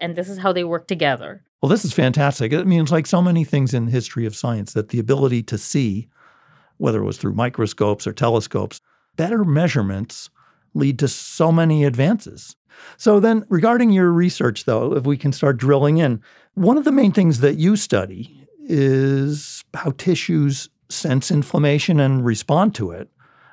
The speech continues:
Speaker 2: Let's talk about mice. You mentioned about irritating their skin. You irritate their skin, you get them inflamed. Then what? What is it you're trying to find, and what did you find?
Speaker 1: You know, at the beginning of this conversation, we were talking about how immune cells talk to nearly every cell of the body.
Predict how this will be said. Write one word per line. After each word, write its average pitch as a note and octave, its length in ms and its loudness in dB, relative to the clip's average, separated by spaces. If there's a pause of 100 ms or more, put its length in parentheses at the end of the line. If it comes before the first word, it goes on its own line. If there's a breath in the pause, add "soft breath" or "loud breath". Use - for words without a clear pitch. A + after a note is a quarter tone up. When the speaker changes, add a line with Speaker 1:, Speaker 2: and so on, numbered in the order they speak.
(100)
Speaker 2:
Let's - 160 0
talk E4+ 240 0
about A3+ 280 0
mice. B2+ 680 0
You G3 120 4
mentioned G3 320 2
about C3 240 2
irritating C3 600 0
their A2+ 100 -4
skin. G2 480 -10 (540)
You E3 100 2
irritate G#3 420 2
their F3 120 0
skin, A#2+ 420 0
you A#2 80 -2
get D3 220 -2
them D#3+ 120 4
inflamed. A#2+ 640 -2 (300)
Then D#3 260 2
what? G#2+ 180 0
What D3+ 160 4
is D#3+ 140 2
it D#3+ 80 2
you're C#3 160 0
trying B2 420 -2
to G#2+ 300 -2
find, G2+ 400 -8
and A#2 100 -4
what A#2 140 0
did D#3+ 160 -4
you - 80 -8
find? - 320 -18 (120)
Speaker 1:
You C4+ 120 2
know, C#4 100 4
at B3 120 0
the B3+ 80 -2
beginning D4 360 -2
of B3+ 120 -4
this G#3+ 120 -4
conversation, G#3+ 800 -6
we F#3 60 -10
were G3 80 -10
talking A3 260 -10
about G#3+ 140 0
how G3 320 0
immune G#3 360 -6
cells F#3 460 -2
talk F3+ 300 -16
to F#3 80 -10
nearly E3+ 400 -6
every E3+ 400 -4
cell D3 260 -6
of C#3 140 -10
the C#3 60 -10
body. - 440 -12